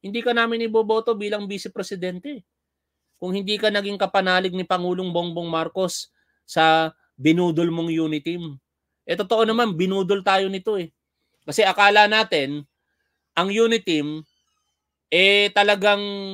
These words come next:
kaisa siya doon sa pagkakaisa na panawagan ng ating Pangulo. Kaya may, kaya nabuo ang unity team para sa pagkakaisa ng bawat Pilipino ayon sa ating Pangulong Bongbong Marcos.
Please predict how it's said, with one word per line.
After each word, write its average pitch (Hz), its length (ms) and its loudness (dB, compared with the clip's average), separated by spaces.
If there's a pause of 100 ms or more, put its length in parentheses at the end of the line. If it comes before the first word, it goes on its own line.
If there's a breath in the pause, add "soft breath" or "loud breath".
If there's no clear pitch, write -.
(460)
kaisa 190 240 -4
siya 180 240 -2
doon 202 240 -2
sa 185 160 -8
pagkakaisa 175 640 -4
na 175 80 -6
panawagan 165 640 -2
ng 160 80 -10
ating 151 320 -8
Pangulo. 147 560 -8 (1200)
Kaya 196 240 6
may, 214 320 0
kaya 214 160 4
nabuo 214 400 0
ang 196 160 -2
unity 202 320 -6
team 139 180 -8 (140)
para 208 240 4
sa 196 160 -6
pagkakaisa 190 800 -4
ng 175 160 -8
bawat 175 320 -2
Pilipino 175 560 -10
ayon 156 240 -6
sa - 320 -16
ating 147 400 -8
Pangulong 143 400 -10
Bongbong 127 400 -12
Marcos. 113 640 -16